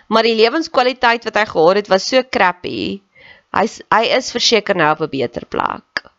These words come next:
En dis daai kopskuif wat ek moet maak, van, ja,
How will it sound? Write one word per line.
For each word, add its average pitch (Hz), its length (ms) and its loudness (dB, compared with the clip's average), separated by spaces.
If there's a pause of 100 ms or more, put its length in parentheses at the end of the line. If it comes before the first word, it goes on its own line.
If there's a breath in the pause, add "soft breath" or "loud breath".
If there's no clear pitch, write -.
(2000)
En 202 80 2
dis - 500 -2
daai 196 260 2
kopskuif 160 640 -4
wat 175 120 -4
ek 175 100 -4
moet 170 160 -4
maak, - 480 -4
van, 175 420 0 (720)
ja, 185 520 4